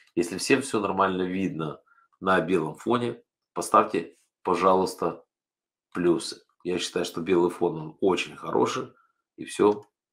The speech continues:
идеально на белом фоне видно. Так, идём дальше. Так, Максим Ураков. Окей, поехали дальше. Что это у нас такое? Видите,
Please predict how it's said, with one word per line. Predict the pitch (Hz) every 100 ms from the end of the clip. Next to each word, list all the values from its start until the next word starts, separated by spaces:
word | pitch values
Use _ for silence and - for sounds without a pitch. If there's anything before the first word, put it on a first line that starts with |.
| _ _ _ _ _ _ _ - - - - _ -
идеально | 107 87 95 104 95
на | 85
белом | 78 92 90 80
фоне | 90 87 87 87 _ _ _ _ _ _
видно. | 82 80 73 - _ _ _ -
Так, | 90 80 -
идём | 90 95
дальше. | 80 71 - - _ _ _ _ _ _ _ _ _ _ _ _ _ _ _ _ _ _ _ _ _ _ _ _
Так, | 104 87 85 - 85
Максим | 82 82 - 85 80
Ураков. | 80 - - - -
Окей, | 80 90
поехали | - 87 85 - 78
дальше. | 76 92 107 - -
Что | - - 95
это | 85 82
у |
нас | 82 82
такое? | - 80 80 78
Видите, | 78 82 - 80